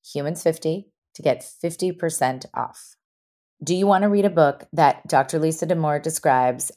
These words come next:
as the book parents have been waiting for, or the one that Doctor Dan Siegel describes as a magnificent guide to being the parent you may have always wished you'd had, or Drew Barrymore, who says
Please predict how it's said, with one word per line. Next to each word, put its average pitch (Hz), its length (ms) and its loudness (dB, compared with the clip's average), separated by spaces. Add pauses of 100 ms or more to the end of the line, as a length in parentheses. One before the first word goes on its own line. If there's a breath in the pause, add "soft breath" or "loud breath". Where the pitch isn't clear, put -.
as 139 220 0
the 151 100 -2
book 151 260 0
parents 139 360 -4
have 147 100 -6
been 151 160 -4
waiting 139 300 -2
for, 170 500 0 (240)
or 147 300 0
the 151 100 -2
one 147 220 -4
that 147 120 -6
Doctor 143 320 -4
Dan 139 260 -6
Siegel 139 720 -4
describes 135 680 -2
as 139 140 -6
a 139 40 -6
magnificent 135 720 -6
guide 135 320 -4
to 151 60 -6
being 131 300 -8
the 127 60 -10
parent 139 460 -8
you 135 100 -6
may 139 140 -4
have 135 100 -4
always 156 340 -2
wished 143 320 -6
you'd 120 220 -10
had, 135 420 -4 (280)
or 226 120 4
Drew 208 160 0
Barrymore, 160 800 2 (400)
who 185 140 -4
says 160 600 2